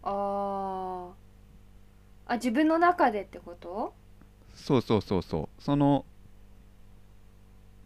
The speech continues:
Speaker 2: なんていうの？だからここら辺のこの今なんていうのみたいのが、
Speaker 1: うん。
Speaker 2: 結構俺多分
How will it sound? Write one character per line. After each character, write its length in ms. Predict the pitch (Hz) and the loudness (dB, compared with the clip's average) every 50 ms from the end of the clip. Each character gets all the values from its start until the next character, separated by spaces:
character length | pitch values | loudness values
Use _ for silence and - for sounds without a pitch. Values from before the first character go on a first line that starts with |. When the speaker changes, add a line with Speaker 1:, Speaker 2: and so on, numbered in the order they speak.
| - - - | -18 -8 -2
Speaker 2:
な 160 | 127 143 156 | 2 2 2
ん 60 | 131 | 2
て 100 | - - | 0 -2
い 40 | 73 | -6
う 80 | - 50 | -6 -8
の？ 20 | |
だ 60 | 50 | -12
か 60 | - - - - - - - - - - - - - - - - - - | -14 -16 -20 -20 -20 -20 -20 -20 -20 -20 -20 -20 -20 -20 -20 -12 -4 -2
ら 80 | 170 | -2
こ 140 | - - 147 - | 0 2 2 4
こ 100 | 202 202 | 6 6
ら 100 | 208 202 | 6 6
辺 240 | 214 196 190 185 | 4 2 0 0
の 140 | 185 180 139 | 0 -2 0
こ 100 | - 117 | 0 0
の 60 | 107 | 0
今 160 | 113 131 123 107 | 0 0 2 2
な 160 | 107 135 180 | 2 2 0
ん 60 | 180 | 0
て 140 | - - 113 | 0 0 0
い 20 | 92 | 0
う 80 | 87 | 2
の 60 | 87 | 0
み 120 | 82 90 85 | 0 -2 -4
た 140 | - 85 71 | -4 -4 -6
い 60 | 80 | -6
の 80 | - | -6
が、 240 | - - - - 220 | -2 0 2 2 2
Speaker 1:
う 20 | 214 | 0
ん。 240 | 208 202 196 220 - - - - - - - | -2 -8 -12 -18 -20 -20 -20 -20 -20 -12 -4
Speaker 2:
結 220 | - 220 202 - - | -2 -2 -2 -2 0
構 160 | - 95 82 | 2 2 4
俺 160 | 90 104 101 | 4 2 2
多 260 | - - - - 135 | 0 -2 -2 -2 0
分 160 | 98 - 71 | 0 0 -6